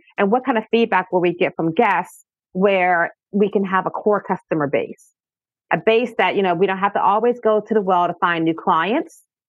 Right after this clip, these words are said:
but we're also on part with, um, our, on par with the comp set and with the market, but we can meet demand and, and get more than our fair share.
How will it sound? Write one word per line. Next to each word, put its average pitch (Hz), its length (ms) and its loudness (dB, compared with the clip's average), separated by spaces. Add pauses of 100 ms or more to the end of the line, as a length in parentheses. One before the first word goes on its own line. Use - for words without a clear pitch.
(280)
but 226 340 0
we're 220 160 2
also 240 840 0
on 208 260 0
part 220 480 0
with, 196 320 0 (140)
um, 175 380 0 (520)
our, 185 380 0 (240)
on 208 180 0
par 226 320 0
with 190 160 -4
the 190 60 -6
comp - 300 -2 (140)
set 240 280 0 (280)
and 196 140 0
with 190 140 0
the 175 40 -4
market, 185 680 0 (280)
but 214 100 4
we 220 120 2
can 196 240 0
meet 214 240 0
demand 175 640 0
and, 190 200 0
and 185 220 0
get 202 160 2
more 190 300 0
than 165 100 0
our 151 220 -2
fair 151 160 0
share. 143 440 -2